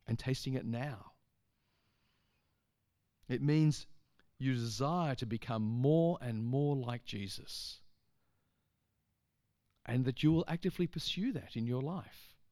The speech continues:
"Your kingdom come." Are you doing that? Is that real for you? The second thing "Your kingdom come" means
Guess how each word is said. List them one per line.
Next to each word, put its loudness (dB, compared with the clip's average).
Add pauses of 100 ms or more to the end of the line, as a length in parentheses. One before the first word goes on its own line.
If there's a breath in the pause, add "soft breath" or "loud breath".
(500)
"Your 4
kingdom 0
come." -10 (2250)
Are -4
you 0
doing 4
that? -4 (1300)
Is -8
that -4
real 4
for -2
you? 0 (4000 soft breath)
The 0
second 6
thing 8
"Your 8
kingdom 4
come" 4
means -2